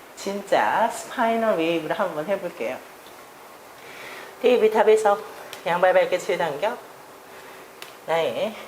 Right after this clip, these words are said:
다운독으로 자세를 옮겨가 봅니다. 호흡을 들이마시며 양발 뒤꿈치를 최대한 들고 꼬리뼈부터 안으로 완전히 말아 어깨를 최대한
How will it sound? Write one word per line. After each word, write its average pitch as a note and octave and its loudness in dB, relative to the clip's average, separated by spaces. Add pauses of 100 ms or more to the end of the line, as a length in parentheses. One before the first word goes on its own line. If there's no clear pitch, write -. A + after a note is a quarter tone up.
(260)
다운독으로 F3+ 2 (1080)
자세를 D#3+ 0 (400)
옮겨가 C#3 0
봅니다. C3 -2 (2750)
호흡을 C4 4
들이마시며 G3 2
양발 F3 4
뒤꿈치를 A#3 -2
최대한 A#3 4
들고 A#3 0
꼬리뼈부터 C#4 4
안으로 G3+ 4
완전히 B3+ 6
말아 B3+ 8
어깨를 B3 6
최대한 B3+ 4